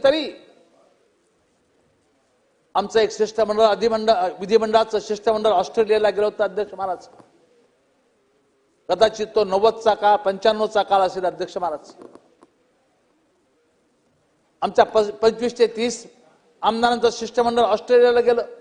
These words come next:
आमच्यातला एका सन्माननीय सदस्यांना स्मोकिंग करायची सवय होती अध्यक्ष महाराज, आणि ती ऑस्ट्रेलियामध्ये अत्यंत कॉमन आहे, पण शिस्त आहे स्मोकिंग करताना अध्यक्ष महाराज.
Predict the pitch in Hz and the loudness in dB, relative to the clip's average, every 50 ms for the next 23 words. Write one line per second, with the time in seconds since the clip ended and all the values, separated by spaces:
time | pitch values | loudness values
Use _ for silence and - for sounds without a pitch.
0 | - - - _ _ - - _ _ _ _ _ _ _ _ _ _ _ _ _ | -20 -20 -20 _ _ -20 -20 _ _ _ _ _ _ _ _ _ _ _ _ _
1 | _ _ _ _ _ _ _ _ _ _ _ _ - 156 180 185 185 - 208 190 | _ _ _ _ _ _ _ _ _ _ _ _ -8 -6 -6 -6 -4 -2 -2 -2
2 | 190 - 185 180 170 170 180 175 208 190 175 160 147 135 113 - - - _ _ | -2 -2 -2 0 0 0 -2 0 0 2 2 2 0 -2 -4 -10 -18 -20 _ _
3 | _ _ _ _ _ _ _ _ _ _ _ _ _ _ 170 165 165 175 175 180 | _ _ _ _ _ _ _ _ _ _ _ _ _ _ -8 -6 -4 -2 -2 -2
4 | 175 175 170 160 160 - 151 156 180 175 - - 165 165 165 160 160 151 139 123 | -2 -2 -6 -8 -8 -8 -8 -6 -6 -6 -4 -6 -6 -4 -4 -4 -4 -4 -6 -8
5 | - - _ _ _ _ _ _ _ _ _ _ _ _ _ _ _ - 180 185 | -12 -16 _ _ _ _ _ _ _ _ _ _ _ _ _ _ _ -14 -12 -12
6 | 175 - 190 185 170 151 - 175 175 170 170 - 165 156 147 - 165 160 170 165 | -8 -6 -6 -6 -6 -4 -2 -2 -2 -2 -4 -8 -12 -12 -8 -6 -4 -2 -2 -2
7 | 160 160 - 160 139 139 143 156 - - 151 147 139 127 117 - _ _ _ _ | -4 -4 -6 -8 -8 -8 -8 -12 -12 -12 -12 -10 -10 -10 -12 -16 _ _ _ _
8 | _ _ _ _ _ _ _ _ _ _ _ _ _ _ _ _ _ _ _ _ | _ _ _ _ _ _ _ _ _ _ _ _ _ _ _ _ _ _ _ _
9 | _ - 156 156 196 175 151 151 - - 190 196 185 180 170 170 175 180 170 160 | _ -12 -8 -6 -4 -4 -4 -4 -6 -8 -6 -4 -2 -2 -2 -2 -2 -4 -4 -4
10 | - - 214 208 202 185 165 - - 147 165 202 226 208 165 101 - - - _ | -6 -8 -10 -8 -8 -10 -8 -4 -4 -4 -2 -2 -4 -4 -6 -10 -14 -18 -20 _
11 | _ _ _ _ _ - - _ _ _ _ _ _ _ _ _ _ _ 392 403 | _ _ _ _ _ -16 -16 _ _ _ _ _ _ _ _ _ _ _ _ _
12 | _ 523 523 _ _ _ _ _ _ _ _ _ _ _ _ _ _ _ _ _ | _ _ _ _ _ _ _ _ _ _ _ _ _ _ _ _ _ _ _ _
13 | _ - 202 196 170 - - 247 269 247 - 285 240 214 - - - - - 202 | _ -6 -4 -4 -4 -6 -4 -4 -4 0 2 2 2 2 0 -6 -16 -18 -12 -10
14 | 202 190 - 196 185 - 170 160 165 - 160 151 147 135 123 139 - - 127 110 | -10 -8 -8 -8 -8 -6 -6 -6 -4 -4 -6 -4 -6 -8 -10 -12 -14 -14 -16 -20
15 | 101 92 _ _ | -20 -20 _ _